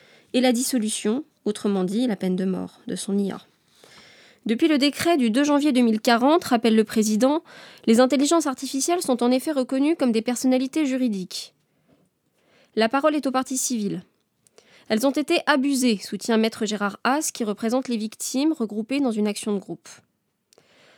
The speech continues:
Jean-Claude Dain, chercheur en I A, est appelé à la barre en tant que témoin. Selon ce spécialiste, l'intelligence artificielle d'Eureka a des meilleures capacités de conduite qu'un humain.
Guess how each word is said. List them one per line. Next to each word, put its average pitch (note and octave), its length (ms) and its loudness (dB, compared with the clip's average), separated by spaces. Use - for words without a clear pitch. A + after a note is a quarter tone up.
Jean-Claude B3 380 -2
Dain, C4 340 0
chercheur C#4+ 880 -2
en F3+ 400 -2
I G3 120 0
A, A3 120 -2
est A3 140 -4
appelé C#4+ 240 -4
à C#4+ 80 0
la A#3 100 0
barre B3 200 0
en B3 80 -2
tant - 160 -4
que - 80 -8
témoin. G#3 420 -4
Selon B3 240 -2
ce C4 140 -6
spécialiste, B3+ 680 -6
l'intelligence C#4 500 0
artificielle C4+ 500 -4
d'Eureka A#3+ 720 -4
a G#3+ 100 -2
des A3 120 0
meilleures C#4+ 260 0
capacités B3+ 500 -4
de G#3 120 -2
conduite B3 520 -4
qu'un B3+ 180 0
humain. A#3 300 2